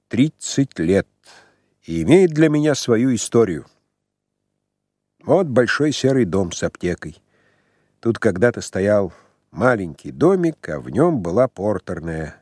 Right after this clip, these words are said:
В этой портерной я обдумывал свою диссертацию и написал первое любовное письмо к Варе.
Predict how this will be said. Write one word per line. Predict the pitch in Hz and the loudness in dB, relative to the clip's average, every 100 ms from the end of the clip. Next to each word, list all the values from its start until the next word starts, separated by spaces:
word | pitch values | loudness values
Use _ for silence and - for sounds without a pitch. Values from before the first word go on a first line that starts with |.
| - | -4
В | 131 | -2
этой | 156 104 | -2 -6
портерной | - 143 165 - 147 143 101 | -2 -2 -2 -6 -6 -4 -2
я | 82 | -2
обдумывал | 80 69 127 139 127 | -4 -2 -2 0 -2
свою | 117 73 85 110 | -4 -4 -2 0
диссертацию | 90 - 80 - 95 - - 87 85 - - _ _ _ _ _ - | -2 -8 -8 -4 -4 -4 -6 -4 -6 -14 -20 _ _ _ _ _ -6
и | 185 | 0
написал | 120 127 190 233 | 0 2 4 4
первое | 185 175 202 196 190 | 4 2 2 2 4
любовное | 139 95 135 139 135 | 2 0 -2 -2 -4
письмо | 131 98 - 73 101 123 | -4 -8 -8 -4 -2 -4
к | - | -8
Варе. | 71 73 78 76 78 | -4 -2 0 -2 -8